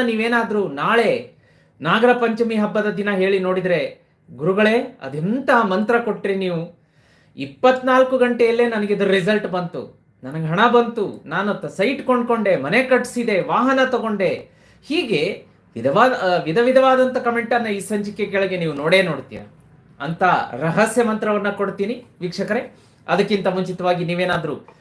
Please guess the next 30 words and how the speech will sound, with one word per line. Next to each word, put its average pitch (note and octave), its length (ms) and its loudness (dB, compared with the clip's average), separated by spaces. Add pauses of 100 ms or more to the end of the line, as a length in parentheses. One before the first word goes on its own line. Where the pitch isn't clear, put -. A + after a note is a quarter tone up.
(360)
ಜೀತ್ F#3 240 -2
ಮೀಡಿಯಾ F#3 240 2
ನೆಟ್ವರ್ಕ್ F3 340 0
ವಾಹಿನಿಯನ್ನ, F#3+ 580 0 (420)
ಈ D#3 220 -4
ದಾರಿದೀಪ G3+ 440 2
ಕಾರ್ಯಕ್ರಮ G3 440 -4 (260)
ಮತ್ತು F3+ 260 -2
ನನ್ನನ್ನ, D#3+ 340 -2 (140)
ನನ್ನ D#3 180 -4
ಹೆಸರು D#3 300 -2
ಸುಧೀಂದ್ರ D#3 400 -6
ದೇಶಪಾಂಡೆ D3+ 380 -4
ಗುರೂಜಿ D3+ 380 -2
ಅಂತ, D3+ 140 -6 (520)
ನೀವು F3+ 180 2
ನೋಡ್ತಾ A3 340 2
ಇದ್ರೆ E3 460 0 (360)
ಈ D#3+ 100 -4
ಚಾನೆಲ್ G#3 380 2
ಅನ್ನ D#3+ 160 2
ಸಬ್ಸ್ಕ್ರೈಬ್ F3 520 -2
ಮಾಡ್ಕೊಳ್ಳಿ. D#3+ 420 -4
ವಿಡಿಯೋ G3+ 220 2
ಕೆಳಗಡೆ A3+ 340 0
ಇರುವಂತಹ F3+ 640 0
ಬೆಲ್ E3+ 200 4
ಐಕಾನ್ G#3+ 320 0
ಅನ್ನ G#3 120 0
ಒತ್ತಿ F#3 360 -2